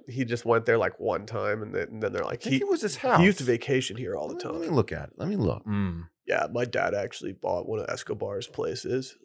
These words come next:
Speaker 3: He, didn't they turn his, one of his places into a zoo 'cause of all the exotic animals?
Speaker 1: Yeah, it was the place. So the place was essentially a zoo
Speaker 3: Yeah.
Speaker 1: where he actually got murdered. I did, I did a, after,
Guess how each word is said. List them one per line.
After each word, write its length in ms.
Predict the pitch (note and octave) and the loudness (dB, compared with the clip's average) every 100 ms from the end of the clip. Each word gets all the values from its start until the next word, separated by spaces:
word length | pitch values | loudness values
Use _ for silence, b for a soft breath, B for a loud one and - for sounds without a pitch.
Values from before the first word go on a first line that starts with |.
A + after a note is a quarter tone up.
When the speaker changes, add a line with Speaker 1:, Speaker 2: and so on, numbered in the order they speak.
| _ _ _ _ _ _ _ _ _ _ _ _ _ - | _ _ _ _ _ _ _ _ _ _ _ _ _ 2
Speaker 3:
He, 80 | |
didn't 300 | A2+ A2 B2 | 4 4 6
they 80 | E3 | 6
turn 260 | - D#3 G3+ | 6 2 2
his, 120 | C#3 | 0
one 140 | C3+ | 0
of 60 | C#3 | 2
his 100 | C#3 | 0
places 360 | - C3 - B2 | 2 2 2 -2
into 220 | B2+ A#2 | 0 0
a 40 | F#2+ | 0
zoo 380 | F#2 G#2+ C3+ C3+ | -2 -4 -6 -10
'cause 120 | G#2+ G#2 | -6 0
of 80 | |
all 160 | G#2 A2 | 4 4
the 80 | G#2 | 2
exotic 380 | F#2 G2+ G#2 - _ _ _ _ _ G#2 | -2 -2 -2 -6 _ _ _ _ _ -6
animals? 300 | G#2+ A#2+ E3+ | -2 10 12
Speaker 1:
Yeah, 180 | F3 - | 12 10
it 100 | E3 | 4
was 120 | D3+ | 6
the 80 | E3 | 6
place. 420 | F3+ F3+ F3 - | 10 10 8 2
So 140 | F#3 | 4
the 80 | D#3 | 6
place 300 | - F#3 F3+ | 8 8 8
was 180 | D#3+ - | 2 2
essentially 480 | D3 F3+ D#3+ D#3 C3+ | 6 6 6 6 6
a 60 | |
zoo 400 | A#2 D3+ D3 A2+ | 6 8 10 10
Speaker 3:
Yeah. 320 | A#2+ C3+ A#2+ C3+ | 10 8 6 10
Speaker 1:
where 160 | C#3 | 10
he 160 | D3 C#3+ | 12 12
actually 300 | C3 - B2+ | 12 8 6
got 180 | A#2+ B2 | 6 8
murdered. 540 | F3+ D3 D#2 C2+ - _ _ - | 8 10 6 2 -8 _ _ 8
I 60 | E3+ | 12
did, 180 | F#3 G3 | 12 12
I 140 | F3+ | 12
did 300 | F3+ A3 C#3 | 12 12 10
a, 40 | F#2+ | 10
after, 560 | E3+ F#3 G3 F3 C#3+ | 10 10 8 8 4